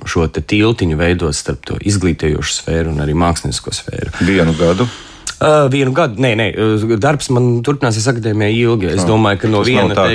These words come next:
Speaker 1: teiksim,
Speaker 2: gadu
Speaker 1: jā, jā,
Speaker 2: laikā
Speaker 1: es no,
Speaker 2: tā.
Speaker 1: do-, domāju, no prorektora amata, nu, protams, ā, būs man jāatsakās, jā.
Speaker 2: Mhm. Un mākslinieckā ziņā?
Speaker 1: Mākslinieckā ziņā es joprojām veidošu izrādes,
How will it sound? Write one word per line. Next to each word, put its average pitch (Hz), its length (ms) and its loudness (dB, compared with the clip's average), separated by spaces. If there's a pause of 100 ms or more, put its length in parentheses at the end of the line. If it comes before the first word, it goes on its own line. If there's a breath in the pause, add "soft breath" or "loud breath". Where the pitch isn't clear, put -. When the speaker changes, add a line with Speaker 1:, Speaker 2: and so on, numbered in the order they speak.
(120)
Speaker 1:
teiksim, 110 220 2 (100)
Speaker 2:
gadu 92 80 -2
Speaker 1:
jā, 98 80 4
jā, 117 140 4
Speaker 2:
laikā 107 240 2
Speaker 1:
es 113 180 0
no, 123 80 2
Speaker 2:
tā. 113 80 0
Speaker 1:
do-, 123 160 0
domāju, 123 320 2
no 107 100 0
prorektora 107 600 0
amata, 98 260 -2
nu, 117 160 -2
protams, 101 520 -4 (120)
ā, 95 60 2 (180)
būs 95 320 0
man 85 80 0
jāatsakās, 78 640 -4
jā. 80 80 -4
Speaker 2:
Mhm. 78 220 -6 (100)
Un 85 160 2
mākslinieckā 95 720 2
ziņā? 95 240 0 (480 loud breath)
Speaker 1:
Mākslinieckā 101 560 2
ziņā 101 220 2
es 90 100 -2
joprojām 90 400 2
veidošu 90 400 2
izrādes, 123 400 0